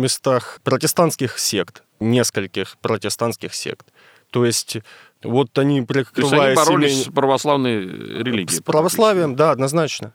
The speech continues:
Speaker 1: То есть они говорят, что вот мы якобы христиане, мы ж все д-, друзья и все братья,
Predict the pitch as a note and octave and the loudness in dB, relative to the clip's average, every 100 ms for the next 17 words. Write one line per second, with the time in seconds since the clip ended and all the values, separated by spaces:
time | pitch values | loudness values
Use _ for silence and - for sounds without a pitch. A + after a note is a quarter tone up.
0 | _ - D#3 - E3+ G3 E3+ C#3+ D3+ C3+ | _ 2 4 4 4 4 4 2 2 2
1 | - D3+ D#3+ F3+ C#3 C3+ B2+ B2+ B2+ D#3 | 0 0 0 2 2 0 0 -2 -4 -4
2 | D3 - A#3 G#3+ F3+ D#3 E3 - - C3 | -2 2 4 4 4 2 2 0 -6 -8
3 | B2 - D#3 C3+ B2 C3+ C3 D3 D3 C#3 | -8 0 2 2 0 -4 0 0 0 0
4 | D3+ C3 - C3 C3 D#3+ D#3+ A2 G2 | 2 2 0 -4 0 0 0 -2 -2